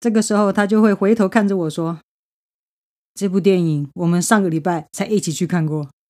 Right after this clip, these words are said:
<laughs> 那么在学生的眼中，我又是一个怎样的老师呢？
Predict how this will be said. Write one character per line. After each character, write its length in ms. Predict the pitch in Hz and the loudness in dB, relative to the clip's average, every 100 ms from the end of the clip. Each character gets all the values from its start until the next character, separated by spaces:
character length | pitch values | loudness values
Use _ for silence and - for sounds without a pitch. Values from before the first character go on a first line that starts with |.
| _ | _
<laughs> 80 | - - 320 - 302 277 285 254 - 254 - 247 - 247 247 262 247 - 285 _ _ _ _ _ _ _ _ _ _ | -10 2 4 6 4 4 2 0 0 -4 -2 -4 -2 -4 -2 -2 -4 -2 -4 _ _ _ _ _ _ _ _ _ _
那 100 | 240 | 0
么 100 | 240 | 0
在 160 | 247 311 | 2 0
学 160 | 262 | 0
生 140 | 240 254 | 0 2
的 60 | |
眼 180 | 233 180 | 2 0
中， 180 | 170 202 | -2 -4
我 80 | 185 | -2
又 100 | 180 | -4
是 100 | 190 | -4
一 40 | |
个 100 | 190 | -4
怎 120 | 175 165 | -4 -4
样 140 | 180 | -6
的 80 | 175 | -6
老 100 | 143 | -8
师 180 | 139 196 | -6 -4
呢？ 220 | 214 277 | -2 -4